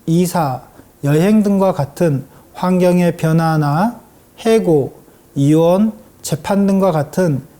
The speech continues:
정신적 충격이 시교차상액, 시상하부, 뇌관망상체로 이어지는 신경회로의 이상을 초래하는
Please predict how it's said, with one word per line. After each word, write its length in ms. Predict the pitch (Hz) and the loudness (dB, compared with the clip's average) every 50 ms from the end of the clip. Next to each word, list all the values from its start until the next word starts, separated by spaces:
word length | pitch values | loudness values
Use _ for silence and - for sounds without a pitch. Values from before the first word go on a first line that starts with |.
| - - | -20 -12
정신적 640 | - - 147 147 143 147 185 175 175 - 190 190 - | -6 -2 0 0 0 0 -2 -2 -2 -2 -4 -4 -4
충격이 840 | - - 208 202 196 185 165 143 143 135 139 151 170 175 147 127 - - - - - - - - - - _ - | -6 -2 0 2 2 2 0 0 0 0 0 0 0 0 -2 -4 -8 -16 -20 -20 -20 -20 -20 -20 -20 -20 _ -18
시교차상액, 1160 | - - - 233 226 202 220 196 202 - 202 196 - - 185 170 165 160 165 180 214 226 - - - _ _ _ - | -12 -8 -4 -2 -2 0 -2 -2 -2 -2 -4 -4 -2 -2 -2 0 0 0 0 0 -2 -2 -6 -12 -20 _ _ _ -16
시상하부, 920 | - - - 196 185 196 202 190 180 170 160 156 151 139 143 143 139 127 - - - - - - - _ - | -12 -6 -4 -4 -2 -2 0 0 0 0 0 0 -2 0 0 -2 -2 -4 -6 -12 -20 -20 -20 -20 -20 _ -10
뇌관망상체로 1040 | - 135 143 151 180 190 190 190 175 147 156 147 - 180 180 175 175 - 185 175 180 | -4 -2 0 0 2 2 2 2 2 0 -2 -2 -2 0 -2 -2 -2 -2 0 0 2
이어지는 760 | 170 160 151 151 160 165 160 143 151 151 151 160 165 151 135 135 - - - - - - | 2 2 2 2 2 2 2 0 0 -2 0 0 -2 -2 -4 -6 -10 -18 -20 -20 -20 -16
신경회로의 920 | - - - 220 220 226 220 214 196 196 196 185 180 175 180 180 180 156 | -10 -2 0 2 2 4 4 4 2 2 2 2 2 2 2 2 2 2
이상을 400 | 147 135 - 170 170 170 170 165 156 | 0 0 -2 -2 -2 0 -2 -2 -4
초래하는 840 | - - 202 190 190 190 180 156 143 143 147 165 185 202 208 202 | -4 -4 -2 0 0 0 0 0 0 0 0 0 0 0 -2 -4